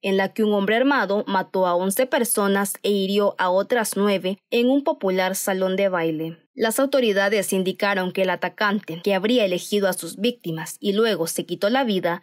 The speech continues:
era un hombre asiático de setenta y dos años de edad. Posteriormente, el lunes veintitrés de enero ocurrió otro tiroteo masivo en California.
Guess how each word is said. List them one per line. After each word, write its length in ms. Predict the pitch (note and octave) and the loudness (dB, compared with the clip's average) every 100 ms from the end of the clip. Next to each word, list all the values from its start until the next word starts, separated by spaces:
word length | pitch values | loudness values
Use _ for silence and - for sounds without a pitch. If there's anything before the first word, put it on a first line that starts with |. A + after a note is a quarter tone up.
| _ B3 | _ 0
era 240 | C4+ C#4+ | 2 2
un 180 | G#3+ F3+ | 2 0
hombre 220 | F3+ F3+ | 2 2
asiático 720 | E3+ A#3 G#3 - - G3+ G#3 | 2 0 0 -2 -4 -2 -2
de 100 | - | -2
setenta 400 | F#3 F3+ F3+ E3+ | -4 -4 -2 0
y 60 | F3+ | 0
dos 260 | G#3 A3 G#3 | 0 0 0
años 360 | F#3+ F#3 F#3 | 0 0 -2
de 60 | G3 | -2
edad. 260 | F3+ D3 - - | -2 -6 -10 -2
Posteriormente, 1000 | G#3+ - F#3+ G#3+ B3+ D4+ B3+ A3+ A3 - - | -2 0 2 4 4 4 2 2 0 0 0
el 140 | A#3+ | 2
lunes 300 | C4 E4 E4+ | 4 2 0
veintitrés 580 | A#3 G#3 G3 G3+ G3+ G3 | 0 2 0 2 0 0
de 80 | G3 | 2
enero 440 | G3 G#3 G#3 G#3 | 2 4 2 2
ocurrió 600 | A3+ A3+ G#3 G3 G#3 G#3+ - | 0 0 -2 2 2 2 2
otro 300 | A#3 C4+ D4+ | 0 2 2
tiroteo 500 | C4 F#3+ - G3 G#3+ | 2 0 0 2 2
masivo 520 | F#3 F3 - G3+ A3+ | 2 -2 -4 0 2
en 120 | G3+ | 0
California. 800 | D#3+ E3+ E3+ - A#3 F3+ D#3+ | 0 0 0 0 0 0 0